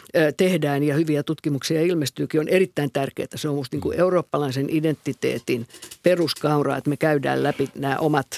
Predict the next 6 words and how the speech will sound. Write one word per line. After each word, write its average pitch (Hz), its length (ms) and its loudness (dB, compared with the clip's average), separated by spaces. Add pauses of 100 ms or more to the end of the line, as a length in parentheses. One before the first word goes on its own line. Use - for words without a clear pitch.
(160)
omat 151 320 2
niinku 147 360 -2 (460)
häpeäpilkkumme 135 800 0
tuolla 131 300 0
menneisyydessä 131 880 -4
ja, - 240 -6